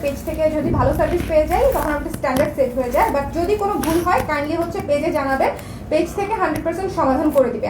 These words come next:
আগেই হচ্ছে ভুল বুঝবেন না, ঠিক আছে? যে আগের বার ভালো সার্ভিস দিছিলেন, পরের বার কেন ভুল হলো? আগেই হচ্ছে, আহ, নেগেটিভ ইম্প্যাক্ট নিয়েন না, একটু সময় দিন আমাদেরকে। যদি কোনো ভুল হয়, হবে না বলেই আশা করি, but তারপরে যদি আমাদের দ্বারা কোনো ভুল হয়,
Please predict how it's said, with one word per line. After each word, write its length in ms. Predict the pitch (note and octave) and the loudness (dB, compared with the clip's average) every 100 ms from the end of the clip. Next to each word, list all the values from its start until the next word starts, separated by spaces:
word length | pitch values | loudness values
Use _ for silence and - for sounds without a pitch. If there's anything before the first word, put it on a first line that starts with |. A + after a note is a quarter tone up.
| - | -2
আগেই 260 | C#4 F4 | 0 0
হচ্ছে 260 | G4 F#4 G#4+ | 0 0 0
ভুল 260 | C4 E4 D#4 | 2 2 2
বুঝবেন 340 | E4 C4 B3+ | 0 2 0
না, 100 | A3 | 0
ঠিক 180 | D#4+ E4 | -6 -2
আছে? 240 | F4 D4+ | 0 0
যে 100 | C#4+ | 2
আগের 240 | C4+ C#4 C#4+ | 2 2 0
বার 140 | D4 | 0
ভালো 200 | C#4+ C#4+ | 2 0
সার্ভিস 260 | D4 C#4 D4 | 2 -2 -2
দিছিলেন, 340 | A#3+ D#4 D4 | -4 -6 -4
পরের 220 | - C4+ C#4 | 0 2 2
বার 120 | C#4 | 0
কেন 100 | C#4 | -2
ভুল 260 | B3+ D4+ | -2 -2
হলো? 240 | D4 D#4 - - - - | 0 2 0 -4 -10 -6
আগেই 320 | C4 C4 D#4+ F#4+ | 0 0 0 -2
হচ্ছে, 340 | G4 - G#4 | -2 -2 0
আহ, 520 | F#4+ C#4 C4 B3+ B3+ | 0 2 2 2 0
নেগেটিভ 400 | C4 D4 E4 F4 | 0 0 2 2
ইম্প্যাক্ট 400 | D#4+ D4+ D#4 D#4+ | 2 2 0 2
নিয়েন 300 | D#4 D#4 D#4 | 2 2 2
না, 120 | F4+ - - - - - | 2 0 -2 -12 -8 -6
একটু 220 | E4 G4 | 0 0
সময় 320 | G4+ F#4 F#4+ | 2 2 2
দিন 160 | G#4+ G4+ | 2 2
আমাদেরকে। 500 | F#4 F#4 F#4+ A#4 F4 | 2 2 0 -2 2
যদি 220 | E4 G#4+ | 2 2
কোনো 180 | A4+ A4+ | 2 2
ভুল 220 | F4 D#4 | 4 4
হয়, 220 | D4 F#4+ | 4 2
হবে 240 | D#4+ D4 | 2 2
না 160 | F4 F#4 | 2 2
বলেই 300 | F4 F4 G#4+ | 2 0 0
আশা 240 | - E4 | 0 0
করি, 260 | D4+ C#4+ G#4 | -2 2 4
but 180 | A4+ D4 C#4+ | 4 2 0
তারপরে 380 | C#4 C4+ F4 E4 | 0 2 0 -2
যদি 200 | D4+ E4 | -2 -2
আমাদের 320 | C4+ C#4 B3+ | 0 -2 -2
দ্বারা 220 | D4+ D#4 | 0 0
কোনো 180 | D#4 D#4+ | 0 -2
ভুল 240 | C#4+ E4 | 0 0
হয়, 240 | D#4 D#4+ | 4 4